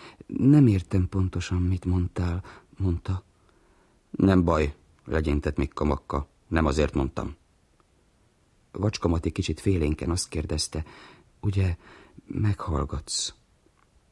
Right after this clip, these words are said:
Mikka Makka ábrázata azt mondta, „Meg hát.” „Egy kérdésem lenne”, folytatta Vacska Mati.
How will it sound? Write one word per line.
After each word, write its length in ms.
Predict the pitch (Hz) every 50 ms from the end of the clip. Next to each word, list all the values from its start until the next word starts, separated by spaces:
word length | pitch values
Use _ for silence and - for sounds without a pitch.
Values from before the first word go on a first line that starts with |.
| _ _ _ -
Mikka 420 | - - 110 110 - - - 80
Makka 340 | 76 76 76 - - 78 -
ábrázata 680 | 80 101 95 82 82 76 73 73 76 76 71 - -
azt 260 | - - 87 - -
mondta, 480 | - 76 73 69 71 - - 80 78 - - - - - - - _ _ _ _ - - -
„Meg 340 | - 104 80 80 - -
hát.” 560 | - - - 71 67 69 - - _ _ - _ _ _ _ _ _ _ _ _ _ _ _ _ _ _ _ _ _ _ _ _ _ _ _ _ _ _ _ _ _ -
„Egy 500 | 123 127 127 120 117 113 123 - - _ _ _ - -
kérdésem 640 | - 147 151 135 110 107 101 92 - 101 95 92
lenne”, 720 | 92 92 90 90 87 87 87 87 87 87 87 - - - - -
folytatta 640 | - - - 98 92 90 - 90 - - - 92
Vacska 340 | 90 87 85 - - - -
Mati. 400 | 92 92 90 - - - 95 92